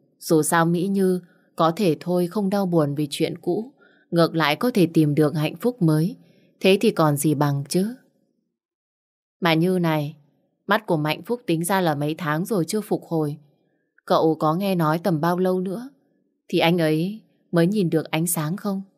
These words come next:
Đây là vấn đề mà Xuân Lan rất quan tâm. Nếu như mắt Mạnh Phúc khó bình phục thì không được ổn cho lắm. Điều đó khiến Mỹ Như phải tốn công nhiều hơn khi chăm sóc cho anh. Mỹ Như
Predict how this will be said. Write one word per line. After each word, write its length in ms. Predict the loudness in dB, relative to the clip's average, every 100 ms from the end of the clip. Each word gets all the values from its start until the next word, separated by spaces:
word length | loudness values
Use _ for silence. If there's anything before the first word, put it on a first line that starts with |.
| _ _ _ _ _ _ _ _ _ _ _ _ _ _ _
Đây 160 | 2 4
là 160 | 6 2
vấn 240 | 0 0
đề 200 | 2 2
mà 180 | 0 -4
Xuân 200 | -2 -2
Lan 300 | 0 -2 -2
rất 220 | -6 -6
quan 240 | -4 -4
tâm. 240 | -2 -2 -4 -8 _ _ _
Nếu 160 | 2 4
như 180 | 4 2
mắt 260 | -2 -2
Mạnh 220 | -4 -4
Phúc 200 | -6 -8 -10 _ _
khó 280 | _ 0 0 2
bình 180 | 0
phục 320 | 0 -2 -2 -4 _ _
thì 200 | 2 4
không 220 | 2 0
được 200 | 2 0
ổn 260 | 2 0 -2
cho 160 | -4 -2
lắm. 340 | 0 0 -2 -10 _ _ _ 0
Điều 180 | 2
đó 200 | 4 2
khiến 320 | 2 0 0 -2
Mỹ 140 | -4
Như 320 | -2 0 0 -6 _ _
phải 160 | 0 2
tốn 280 | 4 2 2
công 240 | 0 2
nhiều 220 | 2 0
hơn 320 | -2 -2 -4 -6 _ _
khi 240 | 0 2 4
chăm 220 | 2 0
sóc 220 | -2 -6 -4
cho 140 | -4
anh. 260 | -2 -4 -6 _ _ _ _ _ _ _ _ _ -4
Mỹ 140 | 0
Như 480 | 2 4 2 0